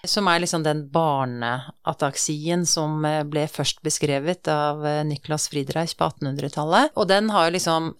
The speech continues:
bakstrengsaffeksjon, altså en sensorisk ataksi, hvor du har bortfall av, eller redusert leddsans,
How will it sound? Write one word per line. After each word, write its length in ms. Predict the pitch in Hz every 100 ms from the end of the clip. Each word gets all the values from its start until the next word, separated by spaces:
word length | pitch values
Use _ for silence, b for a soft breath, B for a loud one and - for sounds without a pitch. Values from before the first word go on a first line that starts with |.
| - _ _ _
bakstrengsaffeksjon, 1120 | 220 180 - - 139 139 - 135 160 - 220 220
altså 220 | 170 170
en 100 | 160
sensorisk 1000 | - 170 - - 175 143 160 262 269 -
ataksi, 600 | 196 185 180 - 135 143
hvor 140 | 170 165
du 100 | 170
har 200 | 160 160
bortfall 580 | 156 165 - - 135 147
av, 380 | 151 147 147 151
eller 340 | 160 151 151
redusert 460 | 151 151 151 147 -
leddsans, 760 | 151 139 - 226 247 - -